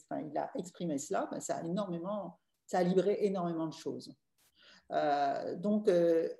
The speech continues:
ça, ça va être dans des choses préconscientes, mais il va y avoir aussi des éléments dont on n'a pas envie de parler. Moi, je, je l'ai très bien exprimé dans, dans mon...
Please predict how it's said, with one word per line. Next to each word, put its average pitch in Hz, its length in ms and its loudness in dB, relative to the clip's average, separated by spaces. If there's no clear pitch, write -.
ça, 254 180 4
ça 254 100 2
va 214 80 8
être 202 100 4
dans 190 360 2
des 185 100 0
choses 196 260 0
préconscientes, 226 800 2
mais 196 160 -2
il 190 80 -4
va 202 100 4
y 196 100 4
avoir 202 220 2
aussi 262 520 0
des 196 260 2
éléments 202 480 6
dont 202 320 2
on 208 80 4
n'a 208 140 4
pas 339 180 4
envie 277 260 6
de - 80 -12
parler. 285 440 2
Moi, 214 180 4
je, 185 300 4
je 180 160 -4
l'ai 202 200 2
très - 160 0
bien 247 160 4
exprimé 254 440 0
dans, 208 240 2
dans 196 240 2
mon... 185 600 -2